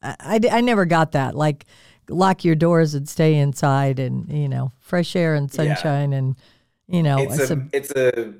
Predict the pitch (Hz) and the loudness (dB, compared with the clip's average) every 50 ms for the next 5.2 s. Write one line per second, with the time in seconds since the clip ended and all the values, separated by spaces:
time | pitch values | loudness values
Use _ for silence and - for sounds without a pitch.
0 | _ _ - - 165 160 151 147 123 127 127 117 117 117 107 - 113 98 - - | _ _ -8 -4 -4 -2 -2 -2 2 2 2 2 2 0 -4 -4 -6 -6 -6 -6
1 | - - - 98 92 78 - - - - - - - - _ _ _ _ _ - | -10 -10 -8 -10 -10 -12 -14 -18 -18 -16 -16 -16 -16 -20 _ _ _ _ _ -2
2 | - 185 170 151 147 147 147 123 120 120 - - 98 104 101 101 104 117 127 131 | 0 2 4 4 4 4 4 2 2 0 -2 -4 -6 -6 -4 -2 0 2 2 4
3 | 135 135 135 135 131 127 139 139 139 117 117 113 113 117 110 110 - - 113 107 | 4 4 4 2 0 -4 -6 -4 -2 0 0 0 0 -4 -8 -8 -6 -4 -4 -2
4 | 104 101 98 - - 123 120 117 113 117 110 - 107 107 104 101 98 92 90 69 | -2 -4 -4 -4 -2 0 0 0 -2 -2 -4 -4 -2 -2 -2 -2 -4 -6 -10 -12
5 | 55 - - | -12 -16 -18